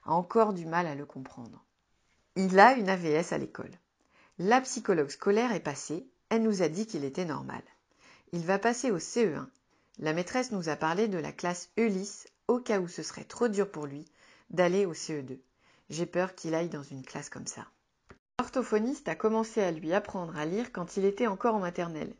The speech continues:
J'ai trouvé ça bizarre puisqu'il ne parlait même pas encore bien.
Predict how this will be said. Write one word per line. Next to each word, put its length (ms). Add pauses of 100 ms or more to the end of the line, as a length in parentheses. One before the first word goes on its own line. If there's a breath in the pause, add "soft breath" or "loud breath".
J'ai 100
trouvé 220
ça 180
bizarre 460
puisqu'il 280
ne 120
parlait 400
même 320
pas 200
encore 360
bien. 260